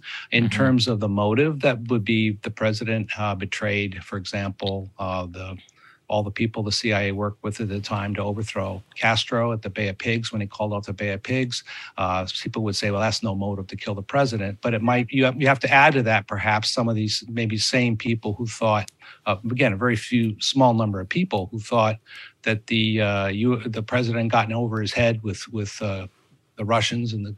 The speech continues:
Speaker 1: in the Cuban Missile Crisis, and, and there were civil rights problems at the time, and the, the country was highly polarized. I know now we're living in a time when the country's almost as polarized as it was in the nineteen sixties.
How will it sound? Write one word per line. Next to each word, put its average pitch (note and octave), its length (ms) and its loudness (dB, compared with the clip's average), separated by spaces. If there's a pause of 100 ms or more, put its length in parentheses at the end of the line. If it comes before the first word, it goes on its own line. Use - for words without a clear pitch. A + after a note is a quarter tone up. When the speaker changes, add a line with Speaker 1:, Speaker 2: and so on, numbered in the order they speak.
(120)
Speaker 1:
in A2 140 -4
the G2 120 -4
Cuban A2+ 320 0
Missile B2+ 260 2
Crisis, A2+ 600 0 (420)
and, G#2 300 -2
and G#2+ 300 -2
there G#2+ 80 -6
were G2 80 -6
civil B2 300 4
rights B2+ 280 6
problems A#2 400 4
at A2+ 120 -2
the A#2+ 120 0
time, A#2+ 440 0
and A2 120 -2
the, G#2+ 160 -4
the A2+ 140 -8
country C3+ 340 0
was A2+ 160 0 (100)
highly C3 240 6
polarized. A#2+ 680 4
I C3 60 6
know C3 280 4 (340)
now D3 160 8
we're D#3 100 8
living C#3+ 260 6
in C#3 80 4
a B2+ 80 4
time C3 480 2
when A#2+ 300 4
the A#2 100 0
country's A#2 840 0
almost C3 360 2
as G#2 100 -2
polarized G#2 720 2
as G#2 100 -4
it G2+ 80 -4
was G#2+ 260 0
in G#2 100 -2
the G#2+ 100 -2
nineteen F#2+ 420 -4
sixties. - 680 -6